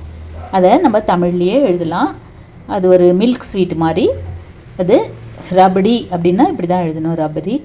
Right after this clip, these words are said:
காவ் அப்படின்னா சாப்பிடு. ரபடி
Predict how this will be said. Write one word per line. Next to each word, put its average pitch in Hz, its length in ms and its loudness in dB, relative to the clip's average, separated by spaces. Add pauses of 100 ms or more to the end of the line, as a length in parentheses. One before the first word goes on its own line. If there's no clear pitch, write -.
காவ் 185 440 2
அப்படின்னா 170 320 -2
சாப்பிடு. 151 840 0 (3750)
ரபடி 160 520 -4